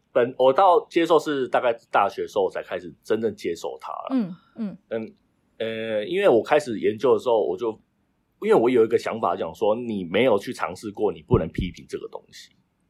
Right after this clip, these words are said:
Speaker 2: 嗯。
Speaker 1: 就像你没有吃过这个菜，你怎么能评，评论它好不好吃？
Speaker 2: 是。
Speaker 1: 对，所以我就说，诶，对啊，我应该去接触它，再来反对它。
Speaker 2: <laughs> 所以，所以你，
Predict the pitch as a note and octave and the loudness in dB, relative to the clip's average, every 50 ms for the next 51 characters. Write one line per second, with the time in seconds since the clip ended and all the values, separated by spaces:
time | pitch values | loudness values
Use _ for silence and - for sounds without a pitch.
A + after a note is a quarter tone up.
0 | _ _ _ - D#4+ E4+ D#4+ B3 G3 F3 G3 - _ _ _ _ _ - F3 E3 | _ _ _ -12 -8 -6 -4 -4 -4 -6 -10 -16 _ _ _ _ _ 0 2 2
1 | F3+ F3+ C3 C3 D#3 C3+ - - C3+ C#3 B2+ C3+ C3 C3 A2+ G#2+ - - A2 A2 | 2 2 2 4 4 2 2 2 0 0 2 4 4 4 4 4 2 0 0 0
2 | G#2+ G2 F2+ E2+ E2+ F2 - F#2+ F2+ F#2 - - G#2+ G2 G2 G#2 G2+ G#2 F#2+ F#2+ | -2 -4 -4 -4 -6 -6 -8 -12 -12 -14 -12 -8 -6 -6 -4 -4 -4 -4 -6 -4
3 | - - - - - - - - - _ _ _ _ - - - B3 A3 E3+ - | -4 -4 -6 -6 -8 -16 -20 -20 -20 _ _ _ _ -14 -8 -6 -6 -6 -6 -8
4 | _ _ _ _ _ _ _ _ - B2+ G#2 F2+ - C#3+ D3 C3+ G#2+ A#2 C#3 - | _ _ _ _ _ _ _ _ -2 -2 0 0 2 2 2 4 2 0 -2 -2
5 | G#2+ G#2 - - F3 - - D3+ A#2 G#2+ G#2 A#2 A2+ G2 G#2+ A2+ A#2 G#2+ - A2 | -2 0 0 0 -2 0 2 4 4 4 4 2 0 -2 -2 -2 -4 -4 -4 -6
6 | - A2+ G2+ F#2+ B2 G#2 F#2 G2 F#2+ F#2+ - G#2 F2+ E2 E2 - - - _ - | -4 -2 -2 -2 -4 -6 -6 -6 -4 -2 -2 -2 -2 -2 -6 -10 -12 -12 _ -12
7 | - C#2 - - D#2 - - _ _ _ _ _ _ _ _ _ _ _ _ _ | -12 -12 -12 -14 -16 -16 -16 _ _ _ _ _ _ _ _ _ _ _ _ _
8 | _ _ _ _ _ _ - E4 D4+ - A4+ A#4 - - - - - - F#4+ F#4 | _ _ _ _ _ _ 0 0 4 8 8 8 8 6 -6 -8 -2 0 2 2
9 | C4+ - - - - F#4+ F#4+ C#4 A#3 | 2 0 -4 -4 -2 0 2 2 2